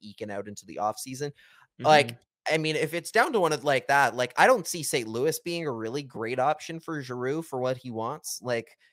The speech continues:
Speaker 1: they're doing okay, like, they're, I believe, what, top three in the Central? Like, it cle-, seems pretty clear he wants to go to a Central Division team, I guess, for some reason, which is an interesting, like,
Speaker 2: Better,
Speaker 1: caveat.
Speaker 2: better time to watch T V, I guess.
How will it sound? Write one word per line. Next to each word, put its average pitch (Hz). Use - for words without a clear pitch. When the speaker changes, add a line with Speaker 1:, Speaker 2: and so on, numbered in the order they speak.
Speaker 1:
they're 262
doing 233
okay, 135
like, 131
they're, 170
I 156
believe, 123
what, 120
top 123
three 156
in 156
the 151
Central? 147
Like, 170
it 170
cle-, 214
seems 220
pretty 185
clear 143
he 139
wants 131
to 131
go 123
to 120
a 107
Central 120
Division 160
team, 160
I 156
guess, 156
for 160
some 156
reason, 170
which 139
is 131
an 127
interesting, 131
like, 123
Speaker 2:
Better, 139
Speaker 1:
caveat. 160
Speaker 2:
better 131
time 120
to 117
watch 113
T 120
V, 120
I 123
guess. 131